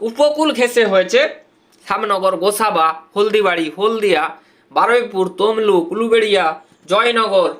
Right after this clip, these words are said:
কাকদ্বীপ, নামখানা, ফেজা-, ফেজারগঞ্জ, এখানে হচ্ছে কুলপি, ক্যানিং, ডায়মন্ড হারবার,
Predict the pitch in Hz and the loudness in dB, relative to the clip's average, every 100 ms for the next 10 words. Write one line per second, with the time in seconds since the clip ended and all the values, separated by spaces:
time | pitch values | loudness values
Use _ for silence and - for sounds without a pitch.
0 | - 180 214 220 208 185 175 196 190 208 | -10 -4 -4 0 -2 0 -2 -4 -4 -4
1 | 196 190 202 208 196 175 - 202 220 233 | -4 -4 -4 -4 -4 -12 -8 -2 0 0
2 | 196 180 170 - _ _ _ _ _ _ | 0 -2 -4 -18 _ _ _ _ _ _
3 | _ _ 160 196 220 214 214 - 220 233 | _ _ 0 0 0 -2 -6 -10 -4 -4
4 | 226 220 196 - 208 226 214 190 185 214 | -2 -4 -4 -4 -2 -2 -6 -6 -6 -4
5 | 233 226 226 214 165 | -2 0 0 0 -2